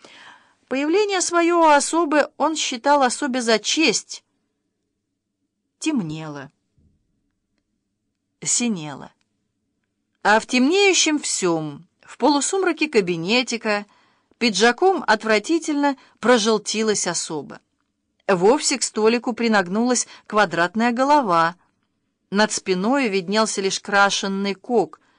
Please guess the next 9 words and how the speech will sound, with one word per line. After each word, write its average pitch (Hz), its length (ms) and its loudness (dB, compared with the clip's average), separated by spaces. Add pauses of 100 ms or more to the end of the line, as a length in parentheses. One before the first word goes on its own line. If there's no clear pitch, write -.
(300)
подставляя 180 680 0 (180)
широкую 202 600 0
мускулистую 185 720 -6
спину 240 560 -6 (400)
с, 143 80 -16
должно 180 400 0
быть, 302 320 -4
невымытой 208 640 -2
шеей. 135 540 -8